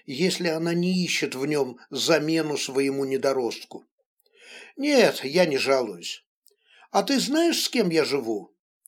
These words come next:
«Ходят слухи», уклончиво ответил он. «А сам ходить не можешь? Мог бы подойти, спросить,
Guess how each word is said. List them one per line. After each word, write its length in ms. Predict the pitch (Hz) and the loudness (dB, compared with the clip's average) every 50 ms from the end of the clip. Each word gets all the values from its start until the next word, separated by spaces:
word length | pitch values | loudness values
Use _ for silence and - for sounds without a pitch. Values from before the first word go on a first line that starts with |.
| _ _ _ _ _ _ _ _ _ | _ _ _ _ _ _ _ _ _
«Ходят 540 | - - - - 302 302 247 175 147 - - | -16 -10 -4 -2 0 0 2 2 2 2 0
слухи», 640 | - - 143 131 127 120 110 - - - - - _ _ _ - - _ - | -2 -2 -2 -2 -2 -2 -4 -4 -8 -12 -14 -16 _ _ _ -20 -18 _ -2
уклончиво 760 | 170 143 - - 131 127 131 139 131 - - 156 143 143 139 | -2 -2 -2 -2 0 0 2 0 0 -2 -4 -4 -2 -2 -2
ответил 520 | 127 - 110 113 120 117 - 123 120 104 | -2 -2 -2 -2 -2 -2 -2 -4 -4 -2
он. 260 | 104 98 95 90 - _ _ _ _ _ _ _ _ _ _ _ _ _ _ _ _ _ - - - | -4 -4 -6 -8 -16 _ _ _ _ _ _ _ _ _ _ _ _ _ _ _ _ _ -20 -10 -4
«А 140 | - 185 | -2 0
сам 280 | 170 - 254 262 247 180 | 2 4 6 6 4 4
ходить 440 | - - 156 139 127 135 131 - - | 2 0 0 0 -2 -4 -8 -2 2
не 60 | 175 | 2
можешь? 640 | 175 196 247 294 294 202 - 101 - - - - _ _ _ _ - - - - - - - | 4 4 2 0 -2 -4 -6 -6 -8 -10 -14 -16 _ _ _ _ -20 -20 -20 -20 -20 -8 -2
Мог 240 | 240 294 320 302 311 | 0 0 2 2 0
бы 80 | 269 | 0
подойти, 760 | - 269 247 269 240 185 120 - - 151 156 165 180 180 - - _ - | 0 2 4 4 4 4 2 0 -6 -6 -6 -6 -6 -6 -8 -12 _ -14
спросить, 840 | - - - - 196 214 214 - - - 151 160 170 170 - - _ | -14 -14 -6 -2 0 2 2 2 0 -2 -4 -6 -10 -10 -14 -18 _